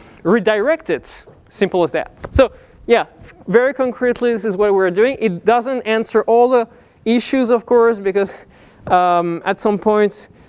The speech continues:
the trajectories of organizations, um, need to, um, how should I say, um, be encased in a macro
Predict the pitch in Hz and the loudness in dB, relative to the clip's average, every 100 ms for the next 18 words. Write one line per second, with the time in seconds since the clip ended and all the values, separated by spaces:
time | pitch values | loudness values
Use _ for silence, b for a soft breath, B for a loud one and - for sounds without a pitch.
0 | B - 175 180 - 185 165 220 214 202 | B -2 0 0 0 0 2 0 0 2
1 | 196 196 185 - 180 165 - 202 196 180 | 2 0 -2 0 0 0 0 0 0 0
2 | 196 196 - 202 190 190 - B B B | 2 0 -2 -2 -2 -4 -8 B B B
3 | 175 170 165 160 160 156 170 185 208 214 | 0 2 0 -2 -4 -6 -4 0 0 0
4 | - - 208 202 202 196 - - - 175 | -6 -4 -2 0 0 -4 -10 -12 -2 0
5 | 175 170 170 170 170 b b b 175 - | 2 0 -4 -6 -8 b b b -16 -4
6 | 156 151 175 131 b b b b b - | -2 0 -2 -4 b b b b b -4
7 | 151 151 147 147 147 147 143 143 151 170 | -2 0 0 -2 -2 -6 -8 -6 -4 -2
8 | 185 185 - 202 190 196 180 - 170 170 | -2 -2 0 2 2 0 -4 -4 -2 0
9 | 165 151 165 185 - 190 185 | -2 -4 -4 -4 -2 -2 -2